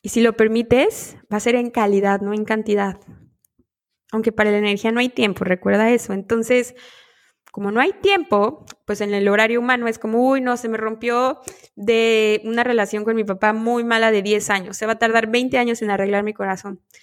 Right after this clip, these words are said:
¿Y qué pasa si se arregla en una semana, ya que en este mundo de la energía no hay tiempo?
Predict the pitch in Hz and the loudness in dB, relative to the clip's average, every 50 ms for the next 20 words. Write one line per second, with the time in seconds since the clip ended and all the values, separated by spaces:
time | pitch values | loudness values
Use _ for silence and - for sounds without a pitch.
0 | - - - - _ _ - - - 262 254 254 269 - 233 - - 220 214 214 | -20 -20 -20 -20 _ _ -16 -4 -2 0 0 0 -2 -2 -2 0 2 2 4 4
1 | 214 220 214 220 220 220 220 220 220 214 220 220 220 208 196 202 214 208 208 - | 4 4 4 2 2 0 0 -2 -2 -2 -2 -2 -2 -2 -2 -2 -4 -4 -4 -4
2 | 220 214 208 - - 208 202 196 202 - 220 214 208 208 208 208 208 202 190 190 | -6 -6 -6 -4 -2 0 0 0 -2 -2 -2 0 0 0 2 2 2 2 0 -2
3 | 185 180 180 - 196 196 196 190 190 - _ - 226 233 226 214 214 - - - | -4 -6 -6 -8 -6 -6 -6 -6 -8 -10 _ -8 -6 -6 -6 -8 -10 -12 -16 -18
4 | - | -18